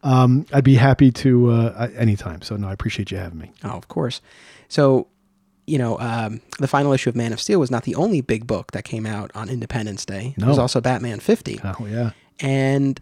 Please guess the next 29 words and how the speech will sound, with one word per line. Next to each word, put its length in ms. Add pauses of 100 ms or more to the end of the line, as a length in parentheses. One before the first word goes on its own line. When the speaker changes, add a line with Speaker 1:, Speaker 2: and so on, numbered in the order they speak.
Speaker 2:
a 60
lot 200
of 60
controversy 800
surrounding 420
Batman 380
fifty, 280
Speaker 1:
Really? 80
Speaker 2:
specifically. 640
Yeah. 320
Speaker 1:
Was 140
there? 120
Speaker 2:
<laughs> 80 (320)
Yeah, 120
Speaker 1:
Was 80
there 80
Speaker 2:
believe 200
it 120
or 80
not. 260
Speaker 1:
controversy? 220 (260)
Speaker 2:
<laughs> 0 (340)
Speaker 1:
I 100
don't 100
remember 240
seeing 260
anything 280
about 280
that. 260